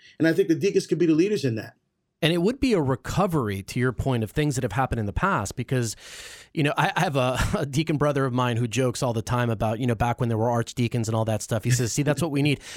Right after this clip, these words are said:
Speaker 2: We need Vatican three, the rise of the deacons." That's what he always says.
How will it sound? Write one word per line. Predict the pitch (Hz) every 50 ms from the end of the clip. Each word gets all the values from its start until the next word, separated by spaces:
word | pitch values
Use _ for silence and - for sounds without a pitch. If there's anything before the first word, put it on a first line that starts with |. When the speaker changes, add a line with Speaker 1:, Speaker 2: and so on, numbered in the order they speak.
| - -
Speaker 2:
We | - 156 180
need | 196 190
Vatican | 139 123 170 170 180 185 175 - 156 127
three, | - - - 160 190 196 170 135 120
the | 120 120
rise | 113 135 147 160 170 170 131 147
of | 143
the | 127 135
deacons." | 117 143 147 139 - 127 110 98 95 110 - - -
That's | - 190 - - 175 -
what | 196
he | 185 190
always | 185 180 170 156
says. | 175 147